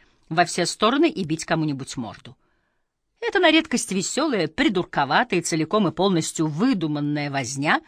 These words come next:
представляется мне, как и, и всякий вымысел, безвредный, поучительный и чарующий. Я рекомендую показывать в дальнейшем только её, ибо она делает все прочие драматические потуги решительно ненужными.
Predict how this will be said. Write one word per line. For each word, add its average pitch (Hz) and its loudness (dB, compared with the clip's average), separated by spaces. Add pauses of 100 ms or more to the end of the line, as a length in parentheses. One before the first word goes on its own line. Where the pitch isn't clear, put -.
(340)
представляется 185 2
мне, 156 2
как - 0
и, 143 -6 (240)
и 151 -4
всякий 147 -2
вымысел, 160 0 (380)
безвредный, 190 0 (140)
поучительный 214 0
и - -10
чарующий. 135 -4 (520)
Я 165 4
рекомендую 165 2
показывать 151 0
в 147 -10
дальнейшем 151 -2
только 156 -2
её, 123 -8 (580)
ибо 190 4
она 190 6
делает 180 2
все - 0
прочие 220 0
драматические 170 -2
потуги 156 -2
решительно 143 -2
ненужными. 135 -6